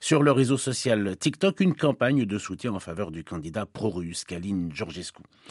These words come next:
Que ce soit en mer Baltique ou sur les réseaux sociaux, l'objectif du Kremlin reste le même, déstabiliser les pays européens pour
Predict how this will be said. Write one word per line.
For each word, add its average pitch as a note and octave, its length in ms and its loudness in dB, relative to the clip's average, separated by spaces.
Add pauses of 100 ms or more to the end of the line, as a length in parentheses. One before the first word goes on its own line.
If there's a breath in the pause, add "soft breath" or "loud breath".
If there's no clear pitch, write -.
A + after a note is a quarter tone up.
(300 loud breath)
Que A2+ 100 0
ce A#2+ 120 0
soit A#2+ 160 2
en - 20 6
mer G#2+ 140 2
Baltique G2+ 480 -2
ou G2+ 60 -6
sur F#2+ 200 0
les G2 100 2
réseaux F#2+ 260 0
sociaux, A#2+ 320 -2
l'objectif C3+ 480 2
du B2+ 100 0
Kremlin B2 460 2
reste C3+ 340 0
le A#2+ 140 4
même, G#2+ 260 4 (380 loud breath)
déstabiliser B2 880 2
les G#2 80 0
pays A2 260 0
européens G#2 500 2
pour A#2+ 300 0